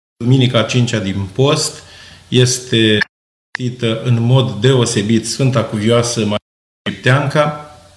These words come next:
una dintre, uh, pildele de smerenie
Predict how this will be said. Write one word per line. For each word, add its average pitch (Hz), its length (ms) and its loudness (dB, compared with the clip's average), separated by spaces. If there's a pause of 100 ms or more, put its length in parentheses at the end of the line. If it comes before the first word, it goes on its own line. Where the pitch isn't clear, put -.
(1000)
una 135 300 2
dintre, 117 520 2 (720)
uh, 95 640 -4 (1040)
pildele 120 580 4
de 104 140 2
smerenie 98 960 -2